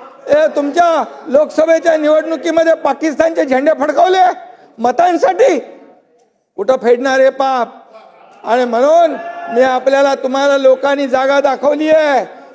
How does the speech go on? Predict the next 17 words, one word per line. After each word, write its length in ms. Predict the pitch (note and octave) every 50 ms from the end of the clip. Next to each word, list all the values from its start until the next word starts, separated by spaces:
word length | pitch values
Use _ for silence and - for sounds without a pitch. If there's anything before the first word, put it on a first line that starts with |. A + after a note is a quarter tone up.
| - -
तुम्हाला 440 | B3 C4+ C4+ C#4+ C#4+ D4 C#4+ C#4+ D4
विरोधी 400 | C#4 C4 C4 C#4 C#4+ D4 D4+ D4
पक्ष 300 | - - C#4+ C4+ - -
नेते 440 | D4 D4+ C#4+ C#4+ C#4 C#4 D4+ D4+ D4
एवढे 260 | C#4+ C#4 C#4+ D4 D4
पण 260 | C#4+ D4+ D4+ C#4+ C#4+
जागा 240 | C4+ C4 C4+ C4+ C#4
आल्या 280 | C#4+ C4+ C#4 C#4 C#4+ D4
नाहीत. 400 | D4 D4 D4 D4+ D4+ C#4+ B3+ - - - - - - -
याचं 260 | B3 B3 A#3+ B3 C4+
कारण 360 | B3+ - C4 B3+ C4+ C4+ B3+
तेच 560 | A#3+ - - B3 C#4 D4+ E4+ F4 E4 E4+ - - - - - - - C#4
की 120 | B3+ B3+
तुम्ही 340 | B3 B3+ C4 B3+ C4 C4+ C4
जे 160 | A#3+ B3 C4
काय 220 | B3+ C4+ C#4 C4+ B3+
करताय 600 | B3+ C4+ B3 A#3+ B3 - D4 C#4 C4+ A#3+ G3+